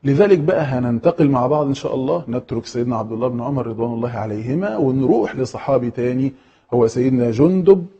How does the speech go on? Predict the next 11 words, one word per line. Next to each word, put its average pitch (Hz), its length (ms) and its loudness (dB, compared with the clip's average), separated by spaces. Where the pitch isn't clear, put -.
ابن 117 220 0
عبد 113 320 0
الله. 101 300 2
شوف 131 240 -4
سيدنا 120 360 -2
جندب، 160 400 2
آه، 120 300 0
هنشوف 127 400 -2
كلام 151 240 2
سيدنا 139 300 0
جندب، 151 400 2